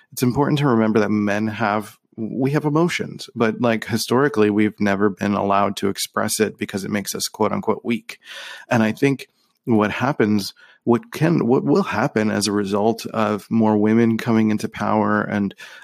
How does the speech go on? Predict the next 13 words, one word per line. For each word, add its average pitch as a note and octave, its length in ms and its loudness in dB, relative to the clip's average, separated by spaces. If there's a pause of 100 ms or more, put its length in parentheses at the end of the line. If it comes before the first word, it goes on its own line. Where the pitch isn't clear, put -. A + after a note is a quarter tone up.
um, G2 360 -2 (140)
more A2 440 4
diversity G#2 760 0 (380)
of G#2 120 0
all A2 180 2
kinds G2+ 500 -2 (360)
coming A2 280 2
into F#2+ 160 -6
power A#2+ 560 0
is G#2 340 0
allowing A2+ 640 0
a A2 120 -6
sense G2+ 460 -4